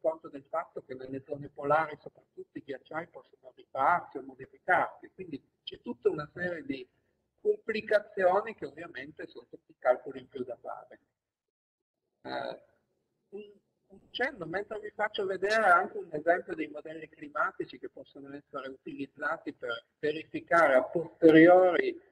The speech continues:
l'impatto delle attività antropiche sul cambiamento climatico, una domanda che uno potrebbe farsi è, ok, ci sono i modelli meteorologici che vanno fino a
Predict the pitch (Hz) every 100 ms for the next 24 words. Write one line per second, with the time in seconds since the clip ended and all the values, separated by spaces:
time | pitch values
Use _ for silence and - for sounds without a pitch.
0 | _ 143 170 170 - 180 202 - - 185
1 | 147 - 143 143 - 151 147 165 160 151
2 | 156 170 - - 143 _ - 139 143 147
3 | 147 151 143 135 120 110 - - 190 196
4 | _ _ _ _ _ _ _ _ - 226
5 | 247 220 208 233 247 185 190 214 208 -
6 | _ _ 165 - 214 247 - 147 120 -
7 | 202 - 151 120 127 - 170 196 196 190
8 | 185 196 208 202 180 180 175 175 180 226
9 | 247 226 - - 143 147 151 147 - 165